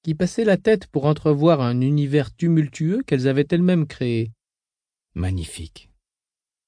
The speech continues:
Odrade fit venir son aide de nuit, une acolyte du premier degré, à qui elle demanda un thé au mélange contenant un dangereux stimulant,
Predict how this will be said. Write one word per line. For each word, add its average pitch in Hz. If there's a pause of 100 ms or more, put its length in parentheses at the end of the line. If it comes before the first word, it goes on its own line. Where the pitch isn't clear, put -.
(360)
Odrade 131
fit 113
venir 123
son 120
aide 120
de 113
nuit, 117 (540)
une 117
acolyte 143
du 117
premier 131
degré, 127 (420)
à 131
qui -
elle 175
demanda 135
un 123
thé 117
au 104
mélange 110
contenant 110
un 98
dangereux 104
stimulant, 98